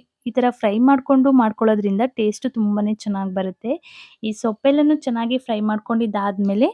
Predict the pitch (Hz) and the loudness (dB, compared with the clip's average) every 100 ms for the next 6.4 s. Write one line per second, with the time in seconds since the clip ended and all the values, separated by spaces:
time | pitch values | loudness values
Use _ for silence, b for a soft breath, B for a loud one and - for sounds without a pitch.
0 | B B B 233 214 240 277 277 254 226 | B B B -4 -2 0 0 0 -2 -4
1 | 220 220 - 214 214 - 202 247 277 220 | -2 -4 -4 -6 -4 -2 0 2 4 4
2 | 202 196 220 233 233 214 - 220 220 233 | 2 2 0 0 -2 -4 -4 -4 -2 0
3 | 208 202 233 277 208 233 - 226 208 202 | 0 0 0 -2 -4 -10 -10 -10 -8 -6
4 | 208 240 214 220 196 196 240 247 240 240 | -4 -2 -2 -4 -6 -6 -2 0 0 0
5 | 226 226 208 _ - 208 196 214 - 208 | -2 -2 -2 _ -6 -4 -4 -6 -2 0
6 | 202 - 196 233 | -2 -2 -2 -2